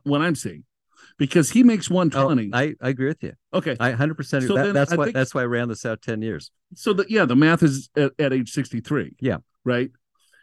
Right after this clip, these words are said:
Speaker 1: And so at age sixty-three, you look at a hundred twenty thousand dollars, you push that out, that's a hundred eighty thousand?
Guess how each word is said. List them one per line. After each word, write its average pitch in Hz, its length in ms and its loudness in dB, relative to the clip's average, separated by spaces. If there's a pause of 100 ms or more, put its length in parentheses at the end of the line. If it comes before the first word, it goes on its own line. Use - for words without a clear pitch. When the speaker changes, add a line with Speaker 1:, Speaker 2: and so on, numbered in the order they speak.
(140)
Speaker 1:
And 131 140 0
so 160 180 2
at 143 120 0
age 139 220 -2
sixty-three, 151 600 -2
you 131 200 0
look 131 220 -2
at 135 120 -2
a 120 60 -2
hundred 135 280 -2
twenty 135 260 -2
thousand 123 400 -2
dollars, 120 340 -2
you 113 80 -4
push 127 220 -4
that 120 200 -2
out, 120 180 -2
that's 113 200 -4
a 113 80 -8
hundred 117 260 0
eighty 117 180 -2
thousand? 151 480 -4